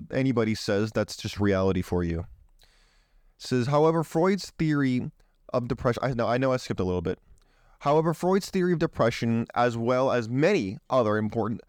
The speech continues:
psychoanalytic contributors to psychology, run the risk of being overlooked or disregarded if long, if lar-, sorry, if large-scale investigations that can be generalized to many individuals are not conducted."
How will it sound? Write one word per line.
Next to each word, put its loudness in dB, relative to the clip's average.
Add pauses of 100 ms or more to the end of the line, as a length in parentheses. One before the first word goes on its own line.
(120)
psychoanalytic 0
contributors -4
to -4
psychology, -2 (180)
run 2
the 4
risk 0 (220)
of -2
being 0
overlooked 2 (540)
or 4
disregarded 2
if -2
long, 0 (160)
if -4
lar-, 2
sorry, 0
if -2
large-scale 0
investigations -2 (560)
that -4
can 0
be 0
generalized 0
to -4
many 2
individuals -2 (440)
are 4
not 0
conducted." 0